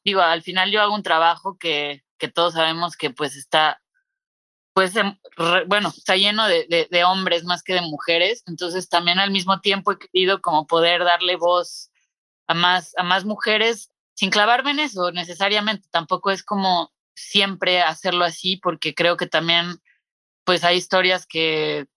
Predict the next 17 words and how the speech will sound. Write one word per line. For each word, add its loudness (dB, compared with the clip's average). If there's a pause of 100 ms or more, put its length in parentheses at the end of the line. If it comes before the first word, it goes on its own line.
(140)
pues -2
si -2
un 2
hombre 2
es -8
quien -2
la 2
tiene -2
que -2
contar, 0
pues -6
yo 0
no -2
puedo 2
quitar 0
esa -2
historia 0